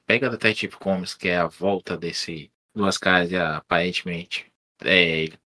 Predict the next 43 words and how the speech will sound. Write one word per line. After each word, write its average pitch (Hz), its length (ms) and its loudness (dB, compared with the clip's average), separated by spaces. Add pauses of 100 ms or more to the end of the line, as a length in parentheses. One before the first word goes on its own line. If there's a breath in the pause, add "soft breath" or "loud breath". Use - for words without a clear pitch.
ele 80 160 -4
ter 87 180 -4
morrido, 92 440 0
e 104 140 0
aí 98 300 4
agora 95 420 6
de 95 100 -6
novo 90 260 -2
ele 85 140 -6
tá - 180 -2
aqui, 95 420 -4
e 104 180 -10
com 196 160 4
uma 233 200 -2
conexão, 151 680 0
isso - 220 -4
faz - 500 -2 (400)
toda 214 220 8
a - 20 4
diferença 151 600 2
do 151 120 -8
mundo, 107 300 -2
né? 104 180 0 (140)
Você, 82 340 0
parece 107 260 6
que - 80 -12
valeu 117 500 6
a 120 40 10
pena 104 220 2
você - 120 0
ter 101 140 -4
lido 98 160 0
aquele 98 300 0
gibi, 98 340 -6
que - 100 -6
ele 104 80 -6
tá 104 120 0
tendo 104 220 -6
consequências 113 680 -2
agora, 95 460 0
né? 98 260 -4
Não 87 200 -10
tá 80 440 -6